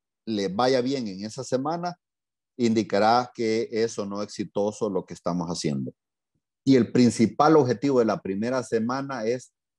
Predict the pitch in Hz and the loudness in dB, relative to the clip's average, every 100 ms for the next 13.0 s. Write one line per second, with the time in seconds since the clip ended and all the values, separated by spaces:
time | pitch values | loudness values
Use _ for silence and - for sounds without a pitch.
0 | _ - 107 104 104 104 - 120 127 - | _ -4 -4 -2 -6 -6 -2 0 0 -2
1 | 113 104 107 113 139 170 160 - 110 101 | -4 -2 -2 -2 -2 -4 -6 -8 -6 -6
2 | 95 - - 180 165 110 82 _ _ - | -6 -4 0 0 0 -8 -10 _ _ -6
3 | 95 90 87 85 104 117 117 104 - 85 | 0 2 0 0 2 4 4 2 0 -2
4 | 82 82 90 92 - 80 - 117 101 76 | 0 2 2 0 -4 -8 0 2 2 0
5 | 65 - _ _ _ _ _ _ _ - | -8 -14 _ _ _ _ _ _ _ 0
6 | 92 92 95 120 139 120 110 127 - 127 | 4 4 4 2 0 0 0 -2 -2 -4
7 | 117 - 127 123 120 110 127 127 127 _ | -4 -2 -2 -2 -6 -4 -6 -6 -8 _
8 | _ _ _ 131 135 - 139 135 120 131 | _ _ _ -2 -2 -2 -4 -2 -4 -2
9 | 143 139 131 139 143 139 - 123 - 139 | -4 -4 -6 -4 -6 -6 -6 -8 -4 -4
10 | 135 123 110 107 104 107 120 135 120 131 | -2 0 0 0 -2 -4 -4 -2 0 -2
11 | 127 127 135 - 117 110 120 135 135 104 | -4 -6 -8 -6 -2 0 0 0 -2 -4
12 | 101 - 131 127 131 151 151 - 82 - | -8 -6 -6 -6 -4 -4 -4 -8 -12 -14